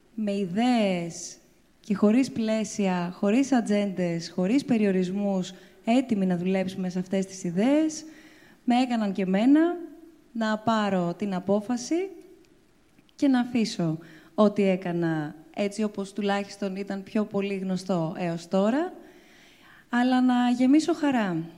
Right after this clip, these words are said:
να γεμίσω χαρά και δημιουργικότητα και να μπορέσω κι εγώ προσωπικά αλλά και επαγγελματικά να δώσω με μεγαλύτερη συνέπεια και να προσφέρω έτσι όπως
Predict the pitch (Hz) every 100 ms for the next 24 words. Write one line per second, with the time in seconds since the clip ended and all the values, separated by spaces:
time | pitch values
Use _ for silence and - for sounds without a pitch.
0 | 190 202 208 220 240 226 208 196 214 220
1 | 202 202 185 180 196 196 208 214 269 349
2 | - - - - - _ _ _ 254 247
3 | 247 240 233 226 220 196 226 277 277 277
4 | 247 220 262 240 226 226 208 - 247 233
5 | 226 233 233 208 190 180 170 180 214 240
6 | 320 320 - - _ _ 226 220 202 247
7 | 269 269 269 269 262 247 240 240 233 220
8 | 214 220 240 240 220 208 202 190 - 180
9 | 196 220 269 294 330 339 - - - -
10 | 220 202 185 185 - 233 262 285 302 302
11 | - 233 233 - 220 220 220 208 202 -